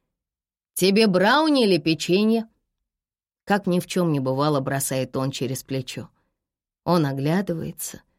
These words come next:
а я продолжаю в шоке таращиться на него. Даже не знаю, что и сказать. Он признался, что склонен к самоубийству? Или это метафора? А может, мелодрама?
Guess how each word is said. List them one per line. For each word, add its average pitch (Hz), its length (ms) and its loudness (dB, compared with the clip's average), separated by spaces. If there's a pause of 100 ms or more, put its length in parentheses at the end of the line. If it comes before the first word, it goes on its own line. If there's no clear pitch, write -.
(380)
а 165 80 2
я 302 140 4
продолжаю 247 580 0
в - 80 -6
шоке 262 320 -4
таращиться 185 720 -4
на 160 100 -2
него. 156 440 -4 (500)
Даже 190 340 2
не 160 180 0
знаю, 180 300 0
что - 240 -6
и 147 40 -2
сказать. 151 640 -6 (600)
Он 214 200 4
признался, 156 680 0
что - 260 -6
склонен 170 640 0
к - 80 -16
самоубийству? 160 1000 -2 (960)
Или 151 220 0
это 135 200 -4
метафора? 156 720 -4 (680)
А 160 120 0
может, 160 460 2
мелодрама? 175 800 2